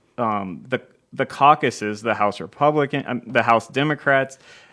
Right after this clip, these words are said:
and the Senate Republicans are, have these loose connections to funds that can accept anonymous donations. And it's just, uh, very troubling because if someone wants to give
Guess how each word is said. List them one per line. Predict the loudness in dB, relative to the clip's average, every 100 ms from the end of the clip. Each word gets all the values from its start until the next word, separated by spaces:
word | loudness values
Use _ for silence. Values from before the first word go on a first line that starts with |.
| _ _ -6
and | 0 2 2 0
the | 0
Senate | 0 -2 0
Republicans | -2 -2 0 0 -2 -6 -6
are, | 0 2 0 0
have | 2 2 2
these | -2 -2
loose | -4 -4 -4
connections | -2 0 -2 -2 -6 -6
to | -8
funds | -4 -2 -2 -4
that | -6
can | -6
accept | -8 -6 -4 -4 -4
anonymous | -4 -2 -2 -2 -6 -8
donations. | -8 -6 -6 -8 -8 -6
And | -4
it's | -4
just, | -2 -4 -4 -18 -20 -12
uh, | -4 -2
very | 0 2 4 2
troubling | 2 2 2 -2 -2
because | -6 -2 0 0 -6 -10 -4
if | -4 -4 -16 _ _
someone | -8 -2 0 2 0
wants | -2 -4
to | -2
give | 2 2 2 -2